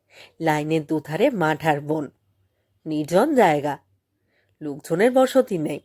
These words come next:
ছ মাইল দূরে গোপালনগর স্টেশন। এই ছ মাইলের মধ্যে লাইনের বাঁ পাশে কেবল একখানা চাষাগা আছে, মেহেরপুর। তার আধ মাইল পরে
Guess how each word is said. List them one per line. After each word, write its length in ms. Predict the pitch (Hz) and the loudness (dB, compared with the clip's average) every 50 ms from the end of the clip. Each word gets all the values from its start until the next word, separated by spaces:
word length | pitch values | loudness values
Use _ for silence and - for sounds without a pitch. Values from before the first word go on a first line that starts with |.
| _ _ _ _ _ _ _ _ _ _ _ _ _ _ _ _ _ _ - | _ _ _ _ _ _ _ _ _ _ _ _ _ _ _ _ _ _ -6
ছ 80 | - | -2
মাইল 320 | 214 202 196 202 202 202 185 | 0 2 2 2 2 2 2
দূরে 300 | 196 196 196 165 139 - _ _ - - _ _ - | 2 4 4 4 2 0 _ _ -20 -20 _ _ -8
গোপালনগর 680 | 160 160 - - 151 151 151 160 151 180 208 226 208 | -8 -6 -4 -4 -4 -2 -2 -4 -2 -2 -2 -2 -2
স্টেশন। 460 | - - - 311 302 - - - 135 - _ _ _ _ _ _ _ _ _ _ _ _ _ _ _ _ _ _ _ _ | -4 -2 -6 -6 -4 -4 -6 -6 -8 -12 _ _ _ _ _ _ _ _ _ _ _ _ _ _ _ _ _ _ _ _
এই 200 | - 151 160 165 - | -6 -4 -4 -4 -4
ছ 80 | - | 0
মাইলের 500 | 160 151 151 156 156 156 165 175 175 175 | 0 2 2 2 2 0 2 2 2 2
মধ্যে 420 | 180 180 180 175 - 175 160 147 135 - _ _ _ _ - - _ - | 2 2 0 0 2 0 0 0 0 -6 _ _ _ _ -20 -20 _ -10
লাইনের 400 | 151 143 135 135 139 151 170 202 220 | -8 -8 -6 -6 -4 -2 -4 -2 -2
বাঁ 200 | 208 190 185 190 | 0 0 2 0
পাশে 400 | 185 - 196 196 - - 220 214 - _ _ _ _ _ - | 0 -2 -4 -2 0 0 0 0 0 _ _ _ _ _ -4
কেবল 280 | - 165 160 160 160 | -2 2 2 4 4
একখানা 440 | 156 156 147 - - 185 196 220 240 | 4 2 0 -4 -6 -6 -4 -4 -4
চাষাগা 480 | - - 156 143 - 160 147 139 151 156 | -4 -4 -4 -4 -2 -2 -2 -2 -2 -2
আছে, 360 | 156 151 147 - - 143 139 - _ _ _ _ _ _ _ _ _ _ _ _ - | -4 -4 -6 -4 -4 -4 -4 -6 _ _ _ _ _ _ _ _ _ _ _ _ -6
মেহেরপুর। 600 | 220 226 233 240 240 226 - - - 147 131 - _ _ _ _ _ _ _ _ _ _ _ _ _ _ _ _ _ _ _ _ - | -2 -2 0 2 0 0 0 -2 -6 -6 -6 -8 _ _ _ _ _ _ _ _ _ _ _ _ _ _ _ _ _ _ _ _ -12
তার 280 | - 147 151 165 190 262 | -10 -6 -4 -2 0 2
আধ 180 | 269 240 220 220 | 2 0 0 0
মাইল 220 | - 233 226 240 226 | 0 0 2 2 0
পরে 380 | - - 156 147 143 151 143 | 2 2 2 2 2 -2 -6